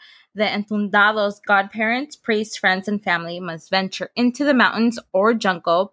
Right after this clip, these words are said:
playing drums, burning gunpowder, firing shots, and saying prayers. And you need all this in, in hopes for la tundada to, um, let the person go.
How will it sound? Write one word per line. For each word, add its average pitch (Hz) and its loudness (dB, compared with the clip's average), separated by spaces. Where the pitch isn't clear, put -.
playing 202 -2
drums, 202 0
burning 202 0
gunpowder, 180 -2
firing 277 4
shots, 185 0
and 208 -2
saying 185 -6
prayers. - -14
And 196 0
you 208 0
need 220 2
all 202 4
this 185 -2
in, 180 -4
in 196 4
hopes 180 0
for 190 0
la 175 4
tundada 175 0
to, 165 -6
um, 165 -2
let 185 -2
the - -16
person 170 -10
go. - -8